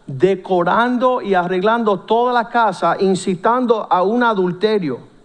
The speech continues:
Lo rindió, versículo veintiuno, con la suavidad de sus palabras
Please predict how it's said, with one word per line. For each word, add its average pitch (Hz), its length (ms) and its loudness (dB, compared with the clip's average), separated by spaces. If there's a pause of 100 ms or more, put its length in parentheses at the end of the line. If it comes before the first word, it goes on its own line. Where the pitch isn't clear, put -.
(840)
Lo 214 360 4
rindió, 214 640 2
versículo 220 400 0
veintiuno, 220 600 0
con 208 220 2
la 190 140 2
suavidad 202 920 0
de 202 240 0
sus 196 260 -4
palabras 254 840 0